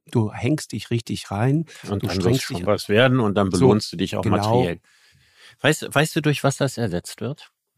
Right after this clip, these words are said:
Speaker 1: Sag.
Speaker 2: Durch die Lotterie des Erbens.
Speaker 1: Exakt.
Speaker 2: Ja, weil diese Generation erbt natürlich auch mehr, als jede Generation zuvor je geerbt hat.
Speaker 1: Aber du sagst
Speaker 2: Aber,
Speaker 1: Lotterie,
Speaker 2: und,
Speaker 1: ne?
Speaker 2: aber
Speaker 1: Genau.
Speaker 2: eben nicht jeder.
Speaker 1: Mhm.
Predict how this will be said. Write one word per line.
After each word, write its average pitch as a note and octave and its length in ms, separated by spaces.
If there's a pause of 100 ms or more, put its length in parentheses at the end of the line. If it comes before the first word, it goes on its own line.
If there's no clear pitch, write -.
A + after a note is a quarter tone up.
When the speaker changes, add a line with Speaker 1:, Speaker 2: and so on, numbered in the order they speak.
(120)
Speaker 1:
Sag. G#2 340 (440)
Speaker 2:
Durch G2+ 160
die G2+ 120
Lotterie F#2+ 440
des F2 200
Erbens. - 640 (480)
Speaker 1:
Exakt. - 640
Speaker 2:
Ja, G#2+ 240
weil A#2 180
diese A2 300
Generation B2+ 640
erbt G#2+ 380
natürlich C3 640
auch B2+ 200
mehr, F#2+ 640
als G#2 200
jede G#2+ 280
Generation G2+ 640
zuvor F#2 380
je F2 160
geerbt E2 380
hat. A#2 60
Speaker 1:
Aber G#2+ 100
du G#2+ 80
sagst G2+ 280
Speaker 2:
Aber, F#2 40
Speaker 1:
Lotterie, B2+ 480
Speaker 2:
und, - 0
Speaker 1:
ne? A#2+ 300
Speaker 2:
aber F2 300
Speaker 1:
Genau. - 40
Speaker 2:
eben F#2 380 (160)
nicht F#2 520 (120)
jeder. G#2 720
Speaker 1:
Mhm. F#2+ 400